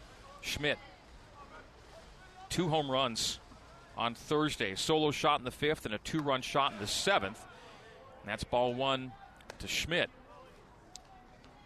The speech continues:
Roby finding himself behind batters early here. One ball, no strikes. One out and two on,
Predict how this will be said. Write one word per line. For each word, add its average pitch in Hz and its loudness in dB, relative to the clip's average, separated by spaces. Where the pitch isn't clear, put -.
Roby 127 -4
finding 139 0
himself 135 0
behind 127 -2
batters 120 0
early 123 0
here. 98 -4
One 113 -8
ball, 120 -2
no 120 0
strikes. - -2
One 120 0
out 135 0
and 123 -16
two 175 2
on, 117 0